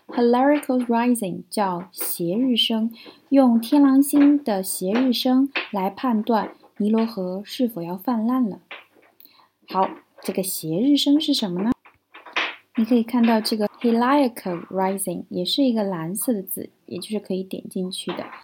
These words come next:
它的意思呢，就是说每年一个固定的星星，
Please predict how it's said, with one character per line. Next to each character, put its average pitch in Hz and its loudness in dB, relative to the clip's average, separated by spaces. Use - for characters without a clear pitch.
它 285 0
的 320 2
意 320 2
思 294 -2
呢， 226 2
就 233 0
是 233 2
说 214 -4
每 196 -2
年 175 -4
一 180 -4
个 185 -2
固 269 -2
定 269 4
的 214 2
星 208 -4
星， - -8